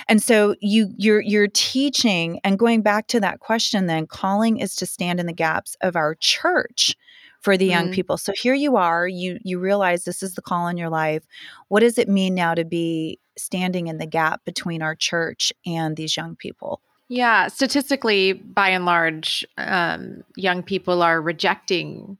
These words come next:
Speaker 2: church. <laughs>
Speaker 1: Mm-hmm.
Speaker 2: And so here's, I'm gonna respond to you in a story that I think will encapsulate what I mean by that. I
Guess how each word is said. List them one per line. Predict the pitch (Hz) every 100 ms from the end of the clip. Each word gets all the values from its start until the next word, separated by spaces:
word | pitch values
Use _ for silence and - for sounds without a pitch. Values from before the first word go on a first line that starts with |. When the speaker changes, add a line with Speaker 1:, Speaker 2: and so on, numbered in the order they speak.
| -
Speaker 2:
church. | 226 185 - - - - 208
<laughs> | _ - - - -
Speaker 1:
Mm-hmm. | 160 - 165
Speaker 2:
And | 233 190
so | 233 220
here's, | 214 277 262 -
I'm | 233
gonna | 226 208 185 180
respond | 196 - 180 180
to | 196
you | 180
in | 165
a | 160
story | - - 156 151 101
that | - 170
I | 165
think | 175 160
will | 156
encapsulate | 156 156 139 - 156 143 98
what | - 165 156
I | 156
mean | 151 151 147
by | 143 147
that. | - - - -
I | 175 170 165 165 170